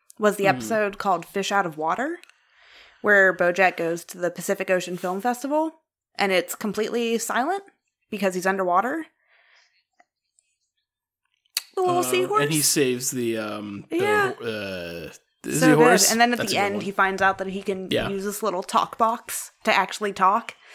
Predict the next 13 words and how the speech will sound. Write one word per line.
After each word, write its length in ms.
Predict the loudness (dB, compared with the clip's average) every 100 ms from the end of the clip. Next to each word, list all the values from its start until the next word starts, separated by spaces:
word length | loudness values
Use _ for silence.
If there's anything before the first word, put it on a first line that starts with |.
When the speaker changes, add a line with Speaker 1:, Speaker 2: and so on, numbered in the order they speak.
| -20 -20 -20 -6
Speaker 1:
to 80 | 0
Kelsey 320 | 2 2 0
Jennings, 580 | 0 0 0 -4 -6 -6 -10 _
the 80 | 0
director 460 | 4 2 2 -4 -4
that 80 | -4
he's 140 | 0
been 160 | 0 0
Speaker 2:
Mm-hmm. 40 |
Speaker 1:
chasing 680 | -2 -4 -4 -6 -6 -8 -10 -8
the 100 | -4
entire 340 | 0 2 4
episode. 500 | 2 -2 -6 -6